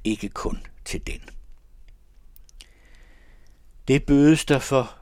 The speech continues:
i lange år, som kun var en stakket glæde. Det smiler man frem i flygtig stund,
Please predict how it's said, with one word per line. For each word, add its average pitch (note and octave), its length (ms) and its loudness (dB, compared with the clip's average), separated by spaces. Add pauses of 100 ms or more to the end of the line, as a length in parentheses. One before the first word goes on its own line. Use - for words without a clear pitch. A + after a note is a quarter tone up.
i B2 140 -4
lange G#2 460 -2
år, - 320 -4 (680)
som - 200 -8
kun G2+ 320 -8 (200)
var F#2+ 140 -4
en F2+ 60 -8
stakket F#2+ 500 -6
glæde. F2+ 440 -10 (1300)
Det A2 120 -2
smiler A#2+ 460 0
man A#2 200 0
frem - 360 -6
i A2 160 -12
flygtig - 500 -8
stund, - 320 -8